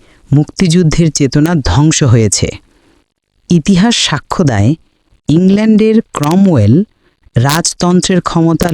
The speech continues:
লোভ করে নিজেই ক্ষমতার অপব্যবহার করে একজন স্বৈরাচারী হয়েছিলেন, কিন্তু ইংল্যান্ডের গণতান্ত্রিক জনতা তাকে ক্ষমা করেনি।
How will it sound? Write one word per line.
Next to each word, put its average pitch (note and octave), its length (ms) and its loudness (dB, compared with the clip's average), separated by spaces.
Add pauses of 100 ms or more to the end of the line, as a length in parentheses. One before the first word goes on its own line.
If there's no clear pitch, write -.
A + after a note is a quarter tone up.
(120)
লোভ E3+ 160 2 (140)
করে D#3+ 260 0 (480)
নিজেই D3+ 440 2
ক্ষমতার F#3+ 520 -2 (140)
অপব্যবহার F3 720 -2
করে C#3+ 260 -2 (460)
একজন C#3 400 0 (320)
স্বৈরাচারী F3+ 640 -2
হয়েছিলেন, G2+ 540 0 (1000)
কিন্তু B2 280 0 (140)
ইংল্যান্ডের G#3 640 2
গণতান্ত্রিক D#3+ 800 0
জনতা C3 440 0 (480)
তাকে A#2 300 -4
ক্ষমা D3+ 340 -2
করেনি। A2+ 400 0